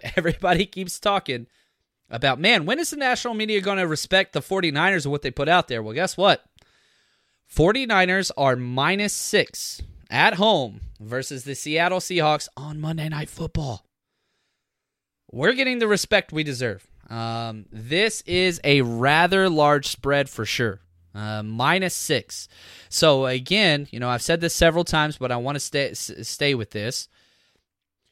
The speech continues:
The home team is minus three. So, eh, whatever, however good you are, let's say it's two, the exact same team. The forty-niners playing at the forty-niners. The, whoever the home team is gets three points whenever they're traveling. Now,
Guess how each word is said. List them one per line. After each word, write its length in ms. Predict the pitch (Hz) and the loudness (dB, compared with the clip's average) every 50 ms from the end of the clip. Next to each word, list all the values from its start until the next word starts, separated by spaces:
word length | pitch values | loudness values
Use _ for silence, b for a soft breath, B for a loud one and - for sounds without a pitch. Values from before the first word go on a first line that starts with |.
| _ _ _ _ _ - | _ _ _ _ _ -2
The 120 | 131 127 | 0 0
home 360 | - - 190 190 226 269 294 | 2 4 4 6 6 4 2
team 480 | - - - 220 196 196 190 196 196 180 - | -2 -4 -4 -2 0 0 0 0 -2 -4 -4
is 240 | 143 143 135 131 | -4 -4 -4 -2
minus 480 | 131 131 143 147 151 147 143 139 - - | -2 0 2 2 2 2 0 0 -2 -4
three. 300 | - 131 113 101 98 - | -4 -4 -4 -4 -6 -8
So, 480 | - - - 123 120 120 117 120 120 117 - | -6 -4 -2 0 0 0 -2 -4 -6 -8 -8
eh, 200 | - 117 117 117 | -6 -6 -4 -4
whatever, 720 | 117 117 120 143 160 180 196 214 208 214 214 208 190 175 - | -4 -2 0 2 4 4 4 4 4 4 2 2 0 -2 0
however 360 | 139 151 160 180 196 185 180 | 2 4 6 6 6 4 2
good 200 | 160 165 165 147 | 2 0 0 0
you 140 | 135 131 120 | 0 0 0
are, 140 | 110 104 104 | 0 -2 -2
let's 200 | 110 127 135 - | -4 -6 -4 -2
say 140 | - 156 147 | 0 0 0
it's 180 | 120 - - | 0 -4 -8
two, 360 | - - - 202 208 214 185 - | -10 -8 -6 -6 -4 -6 -6 -6
the 160 | 135 143 143 | -4 -4 -4
exact 300 | 135 - 202 202 190 - | 0 4 4 4 4 4
same 160 | - 170 147 | 2 0 0
team. 180 | - - 117 101 | 0 -2 -4 -4
The 80 | 98 | -6
forty-niners 720 | 101 - 190 208 196 185 180 175 165 160 160 151 143 - b b b b b b _ | -4 -2 0 2 4 4 4 4 4 4 2 0 -2 -4 b b b b b b _
playing 280 | - 160 165 160 151 | 0 2 4 4 6
at 140 | 147 151 151 | 6 4 4
the 80 | - 147 | 4 0
forty-niners. 760 | - - 139 135 135 127 117 110 104 98 98 107 - - - b b b b b b | 0 2 4 4 4 4 2 0 -2 -4 -6 -10 -14 -16 -18 b b b b b b
The, 160 | - 113 113 | -4 -2 0
whoever 380 | 117 139 160 185 220 214 214 | 4 6 8 8 8 8 8
the 80 | 196 180 | 8 8
home 180 | 170 185 185 170 | 8 6 4 2
team 240 | - 180 160 156 | 0 -2 0 0
is 160 | 156 147 139 - | 0 -2 -2 -2
gets 240 | - 139 - - | -2 -4 -4 -4
three 300 | - - 127 127 139 135 | -6 -6 -2 0 0 0
points 560 | 127 - - 120 110 101 - - - - - - | 0 0 -2 -2 -2 -6 -8 -12 -14 -14 -14 -14
whenever 460 | 78 101 110 120 123 123 120 120 123 | -12 -8 -6 -4 -2 -2 -2 0 0
they're 120 | 117 113 107 | 0 -2 -2
traveling. 520 | - 113 127 117 107 98 95 98 95 101 | 0 0 0 0 0 -2 -4 -10 -10 -8
Now, 240 | 107 107 107 104 | -6 -6 -6 -6